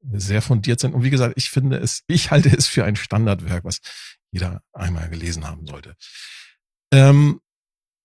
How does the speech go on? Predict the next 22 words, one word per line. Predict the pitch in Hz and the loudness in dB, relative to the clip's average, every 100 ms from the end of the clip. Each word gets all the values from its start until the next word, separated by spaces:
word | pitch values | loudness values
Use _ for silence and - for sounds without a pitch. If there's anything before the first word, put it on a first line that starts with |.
| _ _ _ _ _ _ _ - | _ _ _ _ _ _ _ -2
bevor | 147 - 196 | 0 2 2
wir | 180 165 160 - _ - 143 | 4 2 0 -6 _ -18 -4
dich | 156 156 | 0 0
jetzt | 165 - - | -2 -4 -2
im, | 135 143 _ | -2 -2 _
äh, | - 139 160 127 160 | -8 -8 -4 -4 -2
nochmal | 131 135 - 131 139 139 139 | -2 -2 -2 -2 0 0 0
in, | 123 131 - _ - | -2 -6 -8 _ -18
äh, | 147 - 123 139 | -12 -4 -2 -2
in | 131 120 | -2 -2
Gänze | 127 147 - | -2 -2 -6
vorstellen, | 135 139 160 - 160 180 226 196 - - - - - - _ _ _ _ - | -6 -4 -4 -2 -2 -2 -2 -6 -10 -20 -20 -16 -16 -16 _ _ _ _ 0
hatte | 131 147 | 0 2
ich | 127 | 0
gedacht, | 135 127 - | 0 0 0
dass | 123 | 0
wir | 127 | 2
noch | 113 104 | 2 2
mal | 107 | 0
ein | |
bisschen, | 101 - 120 107 104 104 107 - | -2 -2 0 0 0 -4 -8 -6
äh, | 101 107 107 104 95 | -2 0 0 -2 -4